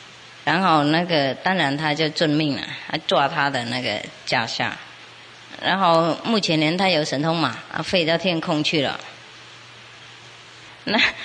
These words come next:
那个老人啊，<laughs> 飞到空中上面以后，哇，怕得要命，在那边抓得好紧，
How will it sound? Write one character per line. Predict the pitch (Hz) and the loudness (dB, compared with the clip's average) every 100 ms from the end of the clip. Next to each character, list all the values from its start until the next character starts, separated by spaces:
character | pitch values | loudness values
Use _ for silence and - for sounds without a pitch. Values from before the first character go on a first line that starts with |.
| - - | -14 -2
那 | 220 | -2
个 | 226 185 | 0 2
老 | 170 143 160 | 4 4 4
人 | 170 151 143 | 2 0 -2
啊， | 123 143 - - - - - - - - - - - - - 262 | -4 -8 -14 -20 -20 -20 -20 -16 -10 -8 -8 -12 -14 -12 -4 -4
<laughs> | 214 - - - - - - | -4 -8 -12 -14 -18 -18 -4
飞 | 240 202 | 2 4
到 | 208 202 | 4 2
空 | - 214 | -2 0
中 | 196 214 | 2 2
上 | - 226 202 | 4 2 4
面 | 208 190 | 4 4
以 | 175 | 2
后， | 208 175 156 | 4 4 6
哇， | 202 175 - - - | 4 4 0 -10 -8
怕 | - 214 | 0 2
得 | 196 | 4
要 | 175 196 202 | 4 4 4
命， | 190 185 | 0 2
在 | 202 | 2
那 | 208 | 2
边 | 202 | 2
抓 | 220 196 | 2 4
得 | 175 | 4
好 | 180 160 | 2 0
紧， | 175 165 143 | 0 -4 -4